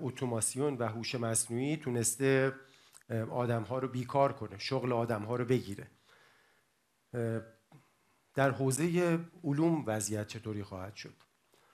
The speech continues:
اه، هر روز ما شاهد این هستیم که مقالاتی رو هوش مصنوعی داره، اه، تولید می‌کنه. اه، ماشین لرنینگ داره هر روز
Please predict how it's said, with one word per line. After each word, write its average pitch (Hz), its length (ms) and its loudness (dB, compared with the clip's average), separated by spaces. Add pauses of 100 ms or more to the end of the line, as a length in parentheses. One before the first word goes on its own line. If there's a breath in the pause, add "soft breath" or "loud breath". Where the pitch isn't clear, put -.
(260 soft breath)
اه، 120 200 0 (180)
هر 160 320 6
روز 165 380 0
ما 160 120 2
شاهد 151 420 4
این 160 160 0
هستیم 147 400 0
که 143 260 0
مقالاتی 123 640 2
رو 143 120 0
هوش 156 200 -4
مصنوعی 123 520 0
داره، 98 320 -2 (420 loud breath)
اه، 113 120 0
تولید 110 440 -4
می‌کنه. 101 360 -12 (540 loud breath)
اه، 117 240 2 (120)
ماشین 123 440 0
لرنینگ 127 540 4
داره 135 400 4 (180)
هر 131 260 2
روز 135 340 -4